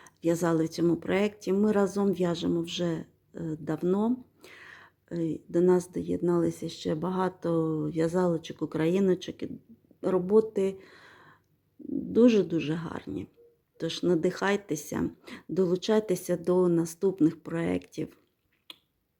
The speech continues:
Оксанчиних проєктів. Вони дуже лайтові, е, дуже зручні.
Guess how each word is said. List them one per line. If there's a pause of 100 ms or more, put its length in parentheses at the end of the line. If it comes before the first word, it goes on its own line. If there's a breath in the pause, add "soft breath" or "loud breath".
(680)
Оксанчиних
проєктів.
Вони
дуже
лайтові, (840 loud breath)
е, (240)
дуже
зручні.